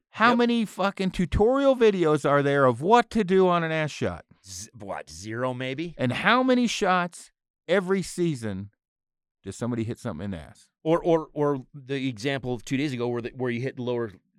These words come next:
Speaker 2: shank, lower, lo-, lower legs, and, and really get, so
Speaker 1: But we're starting at
Speaker 2: Yeah,
Speaker 1: the,
Speaker 2: yeah.
Speaker 1: this is why I said ass. We're
Speaker 2: All
Speaker 1: starting
Speaker 2: right.
Speaker 1: at the back of the bus.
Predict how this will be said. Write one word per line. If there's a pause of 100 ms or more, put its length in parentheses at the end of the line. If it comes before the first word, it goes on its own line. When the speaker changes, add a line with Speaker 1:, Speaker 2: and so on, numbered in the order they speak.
Speaker 2:
shank, (100)
lower,
lo-,
lower
legs,
and,
and
really
get,
so
Speaker 1:
But
we're
starting
at
Speaker 2:
Yeah,
Speaker 1:
the,
Speaker 2:
yeah.
Speaker 1:
this
is
why
I
said
ass.
We're
Speaker 2:
All
Speaker 1:
starting
Speaker 2:
right.
Speaker 1:
at
the
back
of
the
bus.